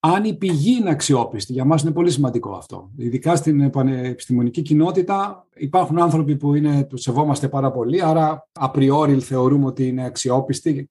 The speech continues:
άρα υπά-, είναι, υπάρχει εγκυρότητα.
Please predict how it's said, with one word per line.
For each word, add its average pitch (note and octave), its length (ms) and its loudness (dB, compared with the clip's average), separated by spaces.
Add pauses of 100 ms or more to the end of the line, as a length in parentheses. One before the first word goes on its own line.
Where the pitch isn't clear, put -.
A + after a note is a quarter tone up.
άρα C3 400 0
υπά-, C3+ 360 0
είναι, C3+ 240 2
υπάρχει C3+ 460 -2
εγκυρότητα. D#3 760 0